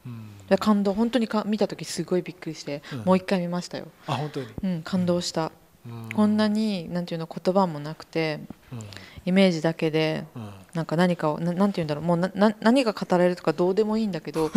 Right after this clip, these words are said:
Speaker 1: <laughs>
Speaker 2: もう最後に見た後に、
Speaker 1: はい。
Speaker 2: か-、うん。みんな、なん-、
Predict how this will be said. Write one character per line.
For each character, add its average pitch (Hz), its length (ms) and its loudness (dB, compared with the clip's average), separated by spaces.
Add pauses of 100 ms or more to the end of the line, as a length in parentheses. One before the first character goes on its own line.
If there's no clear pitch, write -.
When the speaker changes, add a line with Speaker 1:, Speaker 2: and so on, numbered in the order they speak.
Speaker 1:
<laughs> 208 140 0
Speaker 2:
も - 60 2
う - 40 2
最 226 240 4
後 196 100 4
に 165 120 2
見 170 100 0
た 170 160 0
後 160 180 -2
に、 151 280 -4 (340)
Speaker 1:
は 127 80 -6
い。 110 40 -6 (360)
Speaker 2:
か-、 165 220 -4 (100)
う - 40 -8
ん。 151 340 -8 (960)
み 175 120 2
ん 175 40 2
な、 170 60 0
な 165 200 -6
ん-、 147 220 -6